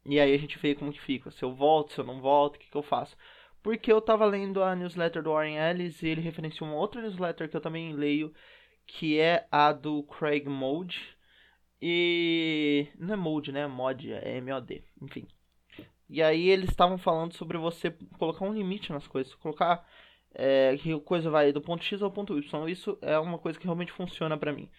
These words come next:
Todo gibi que eu começo a escrever, eu já tenho na cabeça quantas edições eu, eu quero que ele tenha. Então eu quero que ele tenha seis edições. Eu quero fazer seis edições dele e passar pra outro cara. Eu quero fazer um gibi de quarenta e oito páginas. Eu quero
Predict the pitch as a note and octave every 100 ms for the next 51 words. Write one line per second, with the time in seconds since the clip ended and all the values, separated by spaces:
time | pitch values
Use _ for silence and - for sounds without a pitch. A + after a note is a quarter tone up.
0 | - _ _ _ - G#3+ A3 F#3 G3+ F#3+
1 | F#3 D#3+ D#3+ D3+ - D3+ C#3 D3+ D#3+ E3
2 | E3+ D#3+ D#3 D#3 D#3 D3 D3 C#3 - D#3
3 | D3 D3+ D3 D3+ D3 D3 - D3 D3 D3
4 | C#3+ D3+ D#3+ - A#2+ A#2 B2 - B2+ B2
5 | C3 C3 B2 C#3 C#3+ C#3 C3+ - - _
6 | - D#3+ D#3+ D3+ - D3 B2 B2 C#3+ C#3+
7 | C#3+ - D#3 C#3+ C#3+ F#3 F3+ D#3 D3 -
8 | D3 C3+ C#3 D3+ D#3 D3+ D#3 D3+ D3 -
9 | C#3 C3+ A#2 A2+ A#2+ C3 C#3 C3 C3 D3
10 | D#3 D3+ C3 D3 D3 - C#3+ C#3 D3 C#3
11 | - C#3+ C3 B2+ C3+ - D3